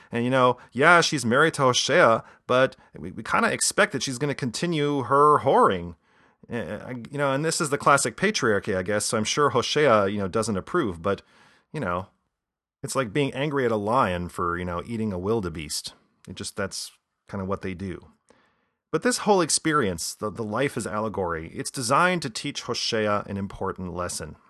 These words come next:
He has been called upon to minister and lead a nation that perpetually whores after other gods, without understanding the depth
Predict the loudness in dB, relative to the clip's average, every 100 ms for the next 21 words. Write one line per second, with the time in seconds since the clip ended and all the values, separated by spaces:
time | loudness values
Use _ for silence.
0 | _ _ _ _ _ _ -2 0 0 -2
1 | -2 2 4 6 4 2 -6 -6 0 2
2 | 2 0 -2 -4 -2 -2 -4 -4 -2 -2
3 | -2 -6 -6 -6 -4 -4 -4 -6 -6 -4
4 | -4 -4 -8 -12 -10 -8 -6 -6 -6 -8
5 | -4 0 2 0 -2 -4 -4 -6 -8 -8
6 | -8 -6 -6 -6 -10 -16 -20 -20 -8 0
7 | 2 2 -2 -4 -2 0 0 -2 -6 -6
8 | -2 -2 -2 -16